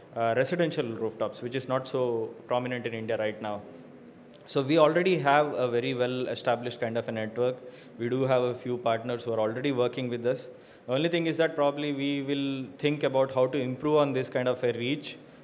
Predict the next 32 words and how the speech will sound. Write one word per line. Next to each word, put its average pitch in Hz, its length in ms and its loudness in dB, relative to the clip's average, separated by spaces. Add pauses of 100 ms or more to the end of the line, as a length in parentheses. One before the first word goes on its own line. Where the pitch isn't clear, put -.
(140)
We 120 160 0
already 131 400 0
have, 123 580 2
uh, 123 60 0
uh, 117 1040 -2
done 120 220 0
around 123 280 0
eighty 120 260 -4
to 127 120 -4
ninety 120 300 -4
megawatt 120 420 0 (220)
this 147 240 -2
year, 120 180 2 (640)
only 175 260 4
through 151 240 2
distribution 123 540 -2
network, 113 480 -2
and 127 240 -2
probably 127 460 0
C 123 160 -2
and 123 160 0
I 123 220 2 (200)
as 120 240 -2
well, 123 380 -2 (140)
uh, 117 200 -2
giving 117 300 -4
us 113 100 -2
good 120 180 -2
amount 113 260 -4
of 107 140 -8
orders. 104 380 -4 (520)
So 127 500 2